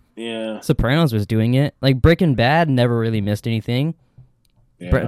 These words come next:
Speaker 2: like, but
Speaker 1: Yeah,
Speaker 2: they make
Speaker 1: that's the
Speaker 2: Better
Speaker 1: thing.
Speaker 2: Call
Speaker 1: I, I
Speaker 2: Saul all the time.
Speaker 1: That's the thing. I don't know. So I don't know
Speaker 2: Yeah.
Speaker 1: how it goes. I don't know, you know, how, what, what normal was.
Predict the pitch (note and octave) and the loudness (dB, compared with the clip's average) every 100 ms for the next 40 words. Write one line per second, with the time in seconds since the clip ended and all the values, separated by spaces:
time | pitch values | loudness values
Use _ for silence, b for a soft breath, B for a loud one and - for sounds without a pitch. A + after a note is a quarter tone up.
0 | - C3+ C3+ C3+ A#2 C#3+ D3 C#3 D#3+ C#3 | -4 -2 2 4 4 6 6 6 4 6
1 | - D3 - D#3 E3 C3 A#2 A2 G#2 A2+ | 4 4 4 4 6 4 0 -2 -2 -2
2 | A#2 D3 - _ _ _ _ _ _ - | 0 -2 -6 _ _ _ _ _ _ -4
3 | B2+ B2 A2 B2+ A#2+ G2 A2+ A2+ G2+ G2+ | -2 -2 -2 -2 -2 -4 -4 -6 -8 -12
4 | A2+ F2+ - _ - G#2+ G2 G2 A2+ A2 | -14 -16 -20 _ -6 -4 -2 -2 0 0
5 | G2+ G2 G2 F2+ G2 G#2 G#2 G2+ G2 G#2 | -2 -4 -8 -6 -2 0 0 -4 -6 -8
6 | G2 G2 G2 G2 F#2+ - _ - G2+ F#2 | -8 -10 -8 -8 -8 -14 _ -8 -4 -2
7 | F2+ - G2 F#2+ - _ G2 G2+ - - | -2 -2 -2 -4 -6 _ -2 -2 -2 -4
8 | G#2 G2 G2+ G#2 A2 G2 F2 F#2+ G2 D#2+ | -2 0 0 2 2 -2 -2 -4 -6 -8
9 | - - | -16 -20